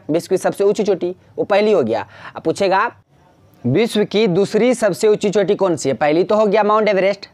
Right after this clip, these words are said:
अब बचा दूसरी। तो दूसरी सबसे ऊंची चोटी होगा ये के टू, यानी जिसको हम लोग गॉडविन अस्टीन के नाम से जाना जाता है और ये काराकोरम श्रेणी में स्थित है के टू, और इसका ऊंचाई कितना है?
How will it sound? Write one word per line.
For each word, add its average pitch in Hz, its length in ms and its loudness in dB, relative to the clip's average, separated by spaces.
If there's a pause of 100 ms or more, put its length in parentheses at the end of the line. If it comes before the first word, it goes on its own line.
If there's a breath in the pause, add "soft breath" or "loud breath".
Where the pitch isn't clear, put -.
अब 151 120 -4
बचा 160 280 0
दूसरी। 175 380 0
तो - 120 -8
दूसरी 170 320 0
सबसे 208 260 -2
ऊंची 196 180 0
चोटी 180 240 0
होगा 180 180 2
ये 170 180 2
के - 180 -2
टू, 131 300 -2 (280 loud breath)
यानी 160 140 0
जिसको 156 220 -2
हम 170 100 0
लोग 208 220 0
गॉडविन 165 360 0
अस्टीन 165 360 -2
के 165 80 0
नाम 151 200 0
से 240 220 -2 (360 loud breath)
जाना 131 240 0
जाता 185 240 0
है 277 200 0 (260 loud breath)
और 156 180 2
ये 165 240 2
काराकोरम 156 520 0
श्रेणी 151 340 0
में 156 140 2
स्थित 139 240 -2
है 123 60 0
के 151 160 0
टू, 123 220 -2
और 131 200 0
इसका 147 200 -2
ऊंचाई 147 260 0
कितना 156 240 -2
है? 185 120 0